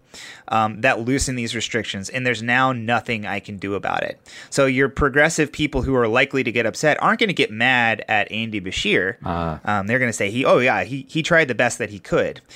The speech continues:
Speaker 1: But the people who wanted these things to go away got them to go away. So he kind of, you know, he's not lucky to face this legislature, but maybe in this one specific instance, it worked out for him politically.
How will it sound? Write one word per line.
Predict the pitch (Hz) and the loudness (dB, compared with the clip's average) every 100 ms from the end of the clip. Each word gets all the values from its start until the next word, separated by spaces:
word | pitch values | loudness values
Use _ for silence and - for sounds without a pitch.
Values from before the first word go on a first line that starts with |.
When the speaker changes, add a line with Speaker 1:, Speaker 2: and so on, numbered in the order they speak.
| - - | -12 -4
Speaker 1:
But | 151 | -2
the | 156 | 0
people | 247 247 160 | 0 2 4
who | 175 151 | 4 2
wanted | 113 127 165 151 | 0 2 2 2
these | 135 131 | 0 0
things | 139 131 117 - - | -2 -4 -6 -8 -6
to | 143 | 0
go | 127 127 | 4 4
away | 180 208 143 156 | 6 6 4 2
got | 110 131 143 | 2 2 2
them | 139 | -2
to | 131 | -2
go | 123 117 | 2 4
away. | 123 123 98 | 4 2 0
So | - | -2
he | 120 156 | -4 -4
kind | - 233 | 0 2
of, | 170 - - - - - | 2 -2 -20 -20 -20 -6
you | 151 | -2
know, | 135 | 0
he's | 156 143 | 0 2
not | 180 220 | 2 4
lucky | 135 135 131 117 120 | 2 0 0 -4 -4
to | 127 | -6
face | 107 139 135 | 0 0 0
this | 135 117 | -2 0
legislature, | 113 110 101 87 - 87 | 0 0 -4 -6 -6 -6
but | 120 | -2
maybe | 139 160 160 | 0 2 0
in | |
this | 139 127 | 0 -4
one | 101 113 135 143 139 135 131 | -4 0 2 2 0 -6 -10
specific | - 131 120 123 113 | -8 -4 -2 -2 -2
instance, | 104 110 - 104 98 104 | -6 -8 -10 -10 -8 -6
it | 104 | -2
worked | 113 - | -2 0
out | 95 | -2
for | - 90 | -2 -8
him | 92 | -8
politically. | 85 80 - - - | -8 -8 -8 -10 -12